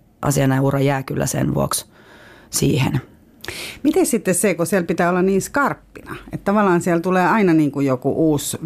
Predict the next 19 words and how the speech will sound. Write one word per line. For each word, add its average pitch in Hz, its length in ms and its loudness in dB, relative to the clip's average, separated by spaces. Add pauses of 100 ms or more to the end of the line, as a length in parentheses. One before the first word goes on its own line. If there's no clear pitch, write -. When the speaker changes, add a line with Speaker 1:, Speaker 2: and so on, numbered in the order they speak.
Speaker 2:
väite 165 380 0
ja 143 100 -2
sun 147 180 -2
pitää 160 200 -2
tosi 180 240 0
nopeasti 139 480 0
reagoida? 143 520 -4
Eikö 208 160 -6
se 285 80 0
ole 202 140 0
ihan 190 180 0
hirveä 160 420 0
stressi? - 440 -6 (400)
Speaker 1:
Ö, 190 340 -2
skarppina 165 500 -2
pitää 139 360 -2
olla, 113 240 -2
joo. 53 400 -2 (260)
Ja, 139 240 -2